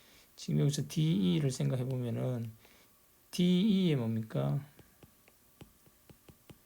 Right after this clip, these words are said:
디이에 두 개, 한 개 주는 수밖에 없죠, 그죠? 두 개, 한 개밖에 없는데 지금 여기서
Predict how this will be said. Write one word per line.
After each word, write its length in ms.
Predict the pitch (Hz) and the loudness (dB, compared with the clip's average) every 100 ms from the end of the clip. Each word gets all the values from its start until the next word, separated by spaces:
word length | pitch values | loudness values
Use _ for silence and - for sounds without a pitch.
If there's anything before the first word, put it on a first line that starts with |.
| _ - _ - _ _ _ _ _ _ _ | _ -20 _ -20 _ _ _ _ _ _ _
디이에 640 | - 170 170 175 170 143 | -4 0 2 4 4 2
두 280 | - 175 185 | 0 0 4
개, 100 | 190 | 6
한 180 | 180 180 | 6 6
개 100 | 165 | 2
주는 220 | 151 143 | 2 0
수밖에 360 | 139 147 135 127 | 0 -2 -2 -4
없죠, 280 | 123 - 127 | -6 -4 -2
그죠? 320 | 113 120 123 - - - _ _ _ _ _ _ _ - - _ _ _ _ _ _ | -2 -6 -8 -14 -20 -20 _ _ _ _ _ _ _ -20 -20 _ _ _ _ _ _
두 140 | - | -2
개, 60 | 170 | 4
한 120 | 185 | 4
개밖에 280 | 180 170 151 | 4 0 0
없는데 540 | 139 151 156 160 156 | 2 4 4 4 2
지금 260 | 127 156 139 | 0 0 2
여기서 380 | 156 151 147 | 2 2 0